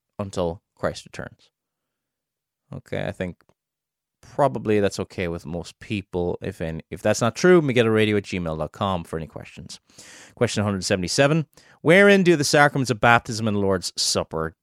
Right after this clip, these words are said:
differ?" So we've looked at how they're the same, but how are they different? And I think I might have gone over this before, so I'm not gonna spend too long on this. The sacraments of baptism and the Lord's Supper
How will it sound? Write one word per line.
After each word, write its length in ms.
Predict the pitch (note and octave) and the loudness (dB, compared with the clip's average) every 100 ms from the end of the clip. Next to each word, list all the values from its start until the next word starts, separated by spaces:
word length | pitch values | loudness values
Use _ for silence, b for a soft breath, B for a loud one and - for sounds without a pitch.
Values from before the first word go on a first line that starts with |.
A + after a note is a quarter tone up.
| _ | _
differ?" 500 | B2 B2 A#2+ E2+ F#2 - - | -2 0 2 0 -2 -10 -4
So 160 | F3+ | 0
we've 160 | E3+ C#3+ | 0 0
looked 180 | D3 C3+ | -2 -4
at 80 | A2+ | -2
how 140 | A2 | -2
they're 140 | F2 | -4
the 120 | - - | -8 -6
same, 560 | - B2 B2 G3+ A3 | -2 0 2 0 0
but 120 | A2 | -2
how 140 | F2+ D3 | -2 -2
are 120 | G3+ | -2
they 120 | F#3+ | -4
different? 580 | E3 A#3 G#3 C3 F2 - _ b b b b b b b b _ | 0 0 2 -2 -6 -8 _ b b b b b b b b _
And 400 | G#2+ A2 A2 G2 - _ _ _ _ _ _ _ _ _ _ | -6 -4 -4 -6 -12 _ _ _ _ _ _ _ _ _ _
I 40 | - | -20
think 400 | - - F#3 G#3+ | -16 -4 -2 0
I 60 | |
might 240 | G3+ F#3+ - _ _ _ _ _ _ _ _ _ _ _ _ _ _ _ _ | 0 0 -2 _ _ _ _ _ _ _ _ _ _ _ _ _ _ _ _
have 340 | - C3+ B2+ | -4 -2 0
gone 300 | B2+ A#2+ B2 | 0 2 2
over 360 | B2 A#2+ A#2+ B2 | 2 2 2 2
this 240 | A2+ A2 | 4 2
before, 460 | - G#2 - A#2+ A#2 | -2 -10 -8 -2 -2
so 120 | - | -2
I'm 40 | A#2 | -4
not 120 | A#2 | -2
gonna 120 | A#2 | -4
spend 240 | - A2 | -4 -6
too 180 | - D3+ | -6 -4
long 260 | D3 B2 G#2+ | -2 -2 -4
on 100 | G2+ | -4
this. 180 | A#2+ - | -4 -4
The 60 | |
sacraments 460 | A#2+ C3 C#3 C3+ A#2+ | 2 4 4 0 -4
of 100 | A2 | 0
baptism 560 | A#2+ A#2+ - B2 A#2 | 2 2 0 -4 -4
and 100 | A2+ | -4
the 40 | G#2+ | -2
Lord's 200 | G2+ - | -4 -4
Supper 580 | - C#3 - A2+ A2 | -2 0 0 -2 -2